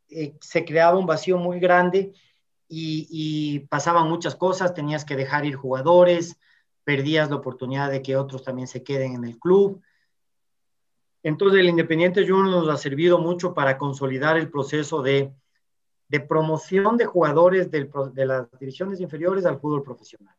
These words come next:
Hoy, este año, en el Independiente Juniors, la base son jugadores,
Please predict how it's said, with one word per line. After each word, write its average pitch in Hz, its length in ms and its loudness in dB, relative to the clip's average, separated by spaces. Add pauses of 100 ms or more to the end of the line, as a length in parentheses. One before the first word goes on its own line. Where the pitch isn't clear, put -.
(140)
Hoy, 175 320 4
este 165 200 -6
año, 160 260 0
en 160 80 -4
el 131 120 -6
Independiente 127 640 -8
Juniors, 151 480 -8 (1400)
la 143 220 2
base 151 460 0 (640)
son 156 300 -4
jugadores, 170 840 0